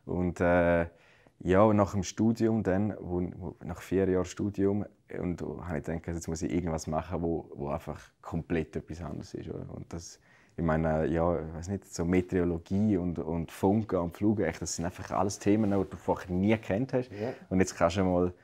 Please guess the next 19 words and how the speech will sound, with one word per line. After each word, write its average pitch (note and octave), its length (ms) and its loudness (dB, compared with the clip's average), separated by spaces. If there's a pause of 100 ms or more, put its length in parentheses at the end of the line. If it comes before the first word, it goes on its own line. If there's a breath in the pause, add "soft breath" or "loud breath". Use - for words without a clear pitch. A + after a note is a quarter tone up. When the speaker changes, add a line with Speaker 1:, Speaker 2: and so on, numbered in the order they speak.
(320 soft breath)
Speaker 1:
kannst F#2 180 2
du F#2+ 60 6
mal F2+ 240 8
das, F2 360 6
das F#2 180 6
A G2 240 10
mal F#2+ 180 4
lernen G#2+ 540 6
und, F#2+ 300 0
und E2+ 200 -6
B E2+ 160 4
natürlich D#2+ 260 -6
das - 60 -18
Fliegen E2+ 380 0
an E2 140 -2
und D#2+ 100 -6
für G#2+ 140 -6
sich, - 340 -10
wo E2 280 -6